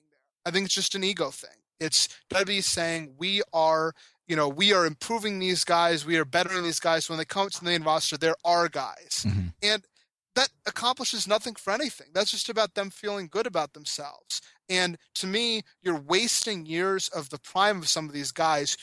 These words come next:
Speaker 1: who could be improving your show, who are ready to go right now. And I think it makes them seem like a bigger deal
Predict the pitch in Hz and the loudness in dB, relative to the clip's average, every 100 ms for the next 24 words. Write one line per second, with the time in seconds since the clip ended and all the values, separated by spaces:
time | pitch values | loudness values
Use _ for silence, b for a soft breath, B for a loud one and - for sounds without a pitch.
0 | B 170 - 165 160 147 - 247 277 240 | B -4 0 0 0 -4 -4 -6 -4 -2
1 | 196 - - 180 185 180 b b - 156 | 0 0 0 2 2 -2 b b 0 2
2 | 143 196 226 190 170 165 151 139 151 180 | 4 4 2 2 2 4 2 0 0 2
3 | 175 160 b b - 262 285 240 220 b | 2 0 b b -2 2 4 4 0 b
4 | b 196 - 269 185 165 190 - - 180 | b -2 0 -2 -4 -2 -2 -2 -2 -2
5 | - 208 196 185 160 139 170 160 135 131 | -2 -2 0 0 -2 -4 -2 0 -2 -6
6 | 208 240 156 147 | -2 2 2 0